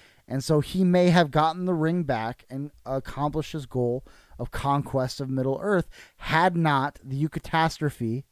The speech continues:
the good catastrophe, happened of, of Bilbo and his dwarf friends being captured. And so the whole history of Middle-earth turns on this, what seems to be small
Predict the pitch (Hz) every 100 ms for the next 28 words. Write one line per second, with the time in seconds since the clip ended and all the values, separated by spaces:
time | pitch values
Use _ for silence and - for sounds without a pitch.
0 | _ _ _ _ - 110 131 151 151 -
1 | - 113 104 - 113 117 117 - - _
2 | - 156 147 120 110 - _ _ _ 117
3 | 123 120 110 - _ _ _ _ _ _
4 | _ _ - _ - 113 110 139 170 147
5 | 117 87 92 104 _ _ _ _ 107 120
6 | 123 143 131 - - - 127 143 - 117
7 | 104 107 - 113 - 156 147 - - -
8 | _ _ _ _ _ _ _ _ _ -
9 | 120 165 151 - - 135 123 - 214 269
10 | 220 233 - 196 165 160 160 151 151 143
11 | - - - - - 202 214 208 190 -
12 | 156 175 170 165 156 165 143 - 180 175
13 | - 151 160 - 143 143 151 160 143 135
14 | 135 135